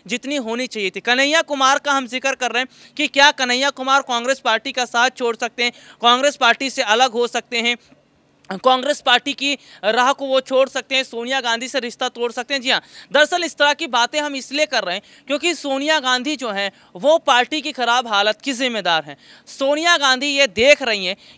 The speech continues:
कि पार्टी में जो जिसको चाहिए, वो देना चाहिए था, वो फिलहाल नहीं दिया गया है। इसी वजह से कन्हैया कुमार अब कांग्रेस से नाराज़ हो रहे हैं, सोनिया गांधी से नाराज़ हो रहे हैं और यही और नेताओं का हाल है जिनमें सचिन पायलट हैं,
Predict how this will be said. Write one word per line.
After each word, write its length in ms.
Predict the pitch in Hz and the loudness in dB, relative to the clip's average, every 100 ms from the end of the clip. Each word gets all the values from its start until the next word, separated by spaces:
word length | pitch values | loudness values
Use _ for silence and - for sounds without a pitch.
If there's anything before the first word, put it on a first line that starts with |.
| - | -6
कि 100 | 302 | -2
पार्टी 440 | - 247 247 311 | 4 4 4 0
में 180 | 294 233 | -4 -4
जो 220 | 196 285 | 0 0
जिसको 380 | 294 226 - 277 | 0 -4 -4 -2
चाहिए, 520 | 269 247 202 214 247 269 - _ | 0 -2 -2 4 4 4 -2 _
वो 160 | 196 254 | -2 0
देना 340 | 185 220 262 | 0 0 0
चाहिए 340 | 285 254 226 233 | 2 0 0 0
था, 100 | 285 | -2
वो 140 | 302 | -2
फिलहाल 400 | 294 269 277 302 | -4 0 2 2
नहीं 220 | 302 311 302 | 0 -2 -2
दिया 260 | 233 220 | 0 0
गया 240 | 175 180 156 | 0 -2 -4
है। 120 | 151 - - | -4 -10 -6
इसी 280 | 240 262 359 | -4 -2 0
वजह 280 | 294 247 277 | 0 0 0
से 180 | 269 311 | -2 -4
कन्हैया 380 | 262 240 247 285 | -4 -4 -2 -4
कुमार 320 | 269 254 269 | -4 -2 0
अब 100 | 311 - | -2 -2
कांग्रेस 400 | 285 294 330 339 | -2 -2 -2 -4
से 100 | 320 | -2
नाराज़ 380 | 302 277 269 269 | 0 2 4 2
हो 120 | 247 | 0
रहे 100 | 233 | -2
हैं, 60 | 220 - - - | -2 -8 -20 -8
सोनिया 440 | 285 294 320 339 | 2 4 6 2
गांधी 340 | 302 294 285 | 4 2 0
से 100 | 277 269 | -4 0
नाराज़ 440 | 247 240 240 220 | 2 4 2 0
हो 80 | 214 | -2
रहे 120 | 202 | -2
हैं 200 | 185 - - | -4 -6 4
और 180 | 302 | 6
यही 340 | 294 285 330 359 | 6 4 4 0
और 320 | 262 285 339 | 2 4 4
नेताओं 400 | 311 294 302 320 | 2 2 2 2
का 140 | 302 277 | 2 2
हाल 260 | 247 240 | 4 2
है 100 | 185 147 - _ | 2 -4 -14 _
जिनमें 300 | 196 285 320 | -4 0 0
सचिन 400 | 311 240 - 269 | 0 -2 -4 -6
पायलट 400 | 254 220 226 233 | 0 0 0 -2
हैं, 140 | 208 | -6